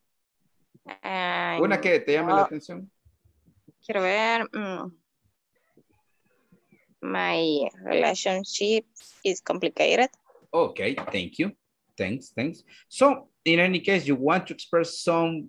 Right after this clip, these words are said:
Speaker 2: something related to that, you can say you have, like,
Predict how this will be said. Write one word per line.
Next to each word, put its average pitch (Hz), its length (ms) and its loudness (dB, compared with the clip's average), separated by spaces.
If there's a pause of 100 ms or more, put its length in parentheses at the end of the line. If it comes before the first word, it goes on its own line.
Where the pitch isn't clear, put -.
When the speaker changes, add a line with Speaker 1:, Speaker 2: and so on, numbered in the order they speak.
(120)
Speaker 2:
something 175 760 -2 (680)
related 131 460 2
to 165 180 -4
that, 139 360 2 (480)
you 127 140 -6
can 156 260 -6
say 131 280 0
you 113 180 -6
have, 143 240 -4
like, 120 220 -6